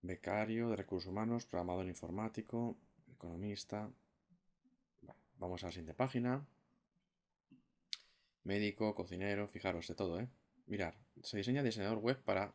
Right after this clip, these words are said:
trabajos sencillos. Bien, voy a pinchar en este, por ejemplo. Empresa del sector informática, diseñador web, técnicos no titulados, español alto,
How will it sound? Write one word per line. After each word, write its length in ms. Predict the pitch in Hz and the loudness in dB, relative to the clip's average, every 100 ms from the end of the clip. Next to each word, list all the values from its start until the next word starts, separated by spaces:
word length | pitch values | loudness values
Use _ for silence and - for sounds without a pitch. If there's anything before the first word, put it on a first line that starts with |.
| - | 0
trabajos 320 | 98 120 120 | 2 2 0
sencillos. 560 | 90 85 80 76 - - _ _ _ | -2 -2 -4 -4 -12 -18 _ _ _
Bien, 280 | 98 90 78 - _ _ _ _ _ _ | -4 -4 -4 -16 _ _ _ _ _ _
voy 100 | 113 | -2
a 40 | 110 | 0
pinchar 260 | 104 90 | 0 0
en 60 | 85 | -2
este, 160 | - | -4
por 120 | - 82 | -6 -8
ejemplo. 380 | - 78 78 80 _ _ _ _ _ _ _ _ _ _ _ _ _ _ _ _ _ _ _ _ _ _ _ _ _ _ _ _ _ _ _ - _ _ _ - - - - _ _ - | -8 -12 -12 -14 _ _ _ _ _ _ _ _ _ _ _ _ _ _ _ _ _ _ _ _ _ _ _ _ _ _ _ _ _ _ _ -20 _ _ _ -20 -20 -20 -20 _ _ -4
Empresa 360 | 101 110 107 | 2 2 2
del 80 | 110 | 0
sector 340 | 104 - 95 95 | 0 0 0 0
informática, 880 | 95 87 95 123 139 143 - 147 151 | -4 -2 0 2 2 0 0 2 2
diseñador 380 | 120 - 90 92 | -2 -2 -2 0
web, 300 | 104 131 139 | 2 2 2
técnicos 320 | - 95 - 92 | -2 -4 -4 -6
no 80 | |
titulados, 800 | 90 95 104 123 131 131 127 - - | -6 -2 2 4 4 2 -2 -8 -10
español 540 | - - 92 107 110 | -6 -4 0 2 4
alto, 540 | 117 127 131 135 139 | 4 2 2 2 2